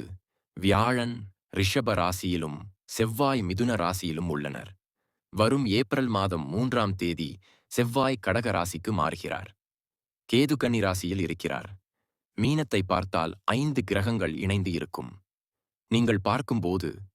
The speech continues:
அது சூரியன், ராகு, சுக்கிரன்,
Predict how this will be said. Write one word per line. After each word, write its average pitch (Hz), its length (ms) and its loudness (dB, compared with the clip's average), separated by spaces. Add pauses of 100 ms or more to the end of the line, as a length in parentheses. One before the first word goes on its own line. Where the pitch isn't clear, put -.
(540)
அது 95 220 2 (600)
சூரியன், 123 560 2 (480)
ராகு, 101 420 0 (520)
சுக்கிரன், 101 460 0